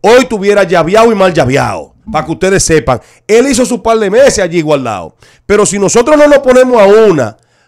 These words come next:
no para defenderlo a él, sino para que se haga la justicia correspondiente, porque le querían hacer una vuelta fea, ustedes saben muy bien que iba a coger una lucha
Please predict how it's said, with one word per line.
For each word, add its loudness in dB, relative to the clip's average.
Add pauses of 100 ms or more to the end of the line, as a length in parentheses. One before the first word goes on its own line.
no 0
para 0
defenderlo 0
a 4
él, 0
sino -4
para -2
que -10
se -6
haga -2
la -2
justicia -6
correspondiente, -2
porque -8
le -4
querían -2
hacer -4
una 0
vuelta -2
fea, -2 (200)
ustedes -2
saben 0
muy 2
bien 0 (200)
que -6
iba 2
a -8
coger 0
una 2
lucha -2